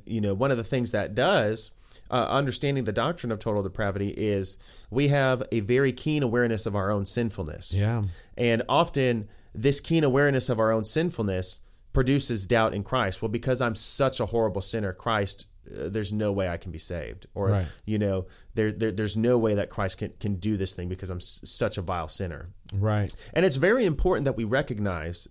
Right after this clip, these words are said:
Speaker 1: the true nature of our sin. We recognize that it is first and foremost an affront to a holy God,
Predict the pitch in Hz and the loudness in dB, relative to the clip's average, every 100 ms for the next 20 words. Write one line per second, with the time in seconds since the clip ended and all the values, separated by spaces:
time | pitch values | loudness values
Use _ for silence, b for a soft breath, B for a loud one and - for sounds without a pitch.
0 | - 95 113 104 95 92 b b b - | -12 -4 -2 0 -2 -6 b b b -2
1 | 160 175 139 139 - 135 - 95 87 - | 2 4 4 0 -2 -2 -4 -6 -6 -4
2 | 113 117 110 95 110 117 104 104 101 101 | -4 -4 -4 -2 -2 -2 -2 -2 -2 -2
3 | 92 95 87 82 - b b 139 131 110 | -4 -4 -4 -8 -10 b b 0 0 -2
4 | - 131 123 120 110 90 - 123 - - | 0 0 2 0 -2 -6 -2 -2 0 -4
5 | 92 101 92 87 104 117 117 | -4 -2 -4 -2 0 0 -2